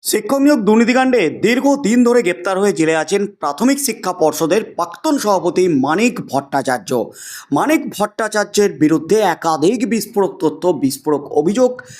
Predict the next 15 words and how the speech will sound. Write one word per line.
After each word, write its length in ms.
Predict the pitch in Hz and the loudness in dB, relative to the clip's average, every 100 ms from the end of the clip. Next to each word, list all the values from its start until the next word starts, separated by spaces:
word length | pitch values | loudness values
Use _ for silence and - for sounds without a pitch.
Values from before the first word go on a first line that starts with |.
| - - | -20 -8
দায়ের 220 | 165 247 | -4 -2
করেছে 360 | 277 254 220 165 | 2 2 2 -2
সিবিআই 460 | 143 156 151 165 156 | 2 2 4 2 2
এবং 360 | 131 143 135 | 0 0 0
ইডির 380 | 123 143 196 196 | 0 2 2 0
চার্জশিটে 560 | - 139 - 170 170 208 | -4 -4 -2 0 2 2
রীতিমতো 840 | 127 165 202 285 269 226 226 247 | 2 0 2 2 2 0 0 0
বিস্ফোরণ 600 | 247 156 - 156 147 139 | 2 -2 0 -2 0 0
ঘটিয়েছে। 560 | 123 123 120 110 113 92 - - - - _ | -2 -2 -2 0 -2 -4 -18 -20 -20 -20 _
দীর্ঘদিন 640 | 175 294 302 277 247 247 | -2 2 2 2 2 4
ধরে 220 | 226 233 | 4 4
জামিন 460 | 220 151 151 202 196 | 2 0 2 2 2
চেয়েও 440 | - 180 214 147 101 | 2 2 2 0 -4
জামিন 340 | 143 175 254 | -2 2 2
পাননি 420 | 240 240 240 190 | 0 0 0 -2